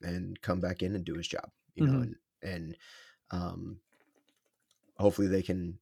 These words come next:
Speaker 1: get this thing ironed out. Honestly, I, I wouldn't expect any moves now until after the season.
Speaker 2: Yeah.
Speaker 1: You know, that's just not
Speaker 2: So
Speaker 1: gonna happen. So, um,
Speaker 2: Yeah. So, some injury updates for you. Looks like Khalil Herbert and Equanimeous Saint Brown are set to return from A R,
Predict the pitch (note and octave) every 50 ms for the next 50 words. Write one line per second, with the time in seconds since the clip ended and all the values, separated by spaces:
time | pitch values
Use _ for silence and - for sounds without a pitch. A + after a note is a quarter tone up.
0 | _ - A2 G2 F#2+ - F2 E2+ - G#2 F#2 F2+ F2+ F#2 F#2 F2+ E2+ F2+ F#2 F#2
1 | F#2 - - - G2+ F#2+ F#2 - - - F#2+ F2+ F2 D#2 - F#2 E2+ F2+ F2 E2+
2 | E2+ F2 - - F#2 F2+ - - - E2+ F2+ F#2+ A#2 A#2+ B2 C3 C3 C3 C3+ C#3
3 | C#3+ D#3+ E3+ E3+ D#3 _ _ - G2+ G2+ G2 G2 F2+ - - F2+ E2 - - -
4 | - - - - - - - - - _ _ _ _ _ _ _ _ _ - -
5 | C#3+ B2+ A2+ A#2 A#2+ - - - - - - - - - - - - - B2+ A#2
6 | A2+ A2 G#2+ - D#2+ D#2+ - - - - - - - - - - - - - -
7 | - - - - - - - - - - - - - - - C3 C3 - A2 C3+
8 | C3 B2+ B2 A2+ A2 - - _ - - _ _ _ _ - - - - - -
9 | - G#3 G3+ E3+ D#3 D#3 E3+ G3 G#3 F#3 D#3 - - - D#3+ D#3 D3+ D#3+ C#3+ C#3+
10 | C#3+ C#3 C3 - C#3+ C#3 B2+ - - - D3 D3 D3+ E3+ F#3 F#3 E3 - - -
11 | - - - - - - - - - D3 D3 D3+ - - E3 D3 C3 - - C#3+
12 | D3 D#3 D#3 B2 A2 D3+ D#3+ C#3 C#3 D3 D3+ - - C3 B2+ B2+ B2 A#2 - C3
13 | B2+ B2 B2 B2+ A#2+ - - B2+ A#2 - A#2+ A#2+ B2+ C3 C3 C#3 C3 - - -
14 | A#2 - - B2 A#2 - B2 B2 A#2+ A#2 - A#2+ A2+ A2 A2 A#2+ C3+ D3 D#3